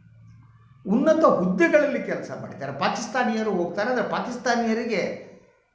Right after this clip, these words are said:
ಭಾರತೀಯರಿಗಿದ್ದಷ್ಟು ಗೌರವ ಅರಬ್ ರಾಷ್ಟ್ರಗಳಲ್ಲಿ ಇಲ್ಲ. ಧಾರ್ಮಿಕ ಕಾರಣ ಒಂದೇ ಆಗಿದ್ರೆ ಪಾಕಿಸ್ತಾನಿಯವರಿಗೆ ಅತಿ ಹೆಚ್ಚಿನ ಗೌರವ ಕೊಡಬೇಕಾಗಿತ್ತು.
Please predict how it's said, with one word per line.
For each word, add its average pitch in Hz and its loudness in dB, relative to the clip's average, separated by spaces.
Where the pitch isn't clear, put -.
ಭಾರತೀಯರಿಗಿದ್ದಷ್ಟು 214 4
ಗೌರವ 175 2
ಅರಬ್ 147 2
ರಾಷ್ಟ್ರಗಳಲ್ಲಿ 120 -8
ಇಲ್ಲ. - -18
ಧಾರ್ಮಿಕ 262 4
ಕಾರಣ 254 4
ಒಂದೇ 254 2
ಆಗಿದ್ರೆ 233 2
ಪಾಕಿಸ್ತಾನಿಯವರಿಗೆ 240 -2
ಅತಿ 202 0
ಹೆಚ್ಚಿನ 220 0
ಗೌರವ 156 0
ಕೊಡಬೇಕಾಗಿತ್ತು. - -12